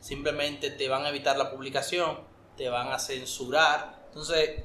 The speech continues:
tú tienes las dos opciones, o si de incluso llegar a dar un, una información por parte, o que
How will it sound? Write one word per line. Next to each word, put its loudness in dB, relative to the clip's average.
tú -12
tienes 4
las 12
dos 6
opciones, 4
o 0
si -4
de 2
incluso 2
llegar 10
a 10
dar 10
un, -4
una -4
información 0
por 2
parte, 6
o 2
que 2